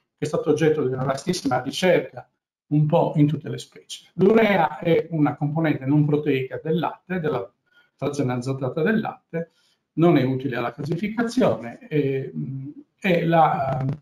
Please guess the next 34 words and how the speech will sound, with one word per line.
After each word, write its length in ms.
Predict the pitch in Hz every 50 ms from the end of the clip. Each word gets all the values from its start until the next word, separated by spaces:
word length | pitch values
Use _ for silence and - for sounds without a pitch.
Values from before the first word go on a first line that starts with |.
| _ _ _ _ _ _ _
eh, 220 | - 147 143 143 -
si 180 | - - 185
trova 220 | 190 185 151 131 156
nel 180 | 196 240 214
latte 320 | 139 - - - - _ 170
in 80 | 175
quanto 320 | 175 - 156 139 135 139 143
origi-, 280 | 151 147 170 175 196
eh, 460 | - 147 135 139 135 131 135 143 147 -
si 140 | - 175
origina 560 | 175 175 185 180 135 139 123 127 123 123 - - _ _ _ _ _ _ _ _
nel 180 | - 165 220 240
sangue 520 | 226 - - 135 127 135 135 156 196 - -
e 140 | 202 185 156
dal 380 | 143 135 131 135 135 - - -
sangue 420 | - - 165 151 151 147 147 143
diffonde 380 | - 147 - - 147 127 127 127
direttamente 840 | 143 151 160 170 170 214 - 135 - - 160 165 - - - 127 -
per 240 | _ - 95 87 -
semplice 400 | - 165 165 160 147 - 143 135
diffusione 540 | 143 147 147 - 202 185 151 147 131 127 -
alla 240 | 147 139 135 135 135
mammella. 380 | 131 123 117 - - - - _ _ _ _ _ _ _ _ _ _ - - _ _
Quindi 220 | _ 160 139 135
urea 240 | 147 156 175 185 156
nel 180 | 143 143 165 160
sangue 340 | - 170 151 143 131 135
e 20 | 135
urea 260 | 139 147 156 147 139
nel 140 | 139 143 143
latte 240 | 143 139 139 147 139
sono 180 | - 156 143
fortemente 540 | 135 - 151 151 151 160 156 156 151 175 180
correlate, 920 | - 226 233 233 247 196 139 - - - _ _ - 185 180 185 - _